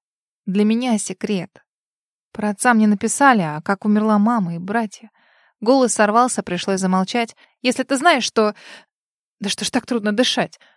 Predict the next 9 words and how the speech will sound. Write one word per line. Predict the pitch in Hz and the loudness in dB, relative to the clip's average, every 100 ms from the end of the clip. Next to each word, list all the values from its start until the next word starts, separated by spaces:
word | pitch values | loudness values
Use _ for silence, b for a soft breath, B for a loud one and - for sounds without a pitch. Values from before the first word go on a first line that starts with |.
| b | b
"Что | - - 254 | -16 -6 -2
на | 233 | -2
самом | 208 196 196 | 0 2 4
деле | 208 247 190 | 4 4 2
случилось | 208 208 285 226 | -2 0 0 0
с | - | 0
моей | 214 226 | -2 0
семьей? | 220 269 262 254 | -2 -2 0 0
Расскажи!" | 196 185 - 254 269 254 | 0 0 2 4 4 0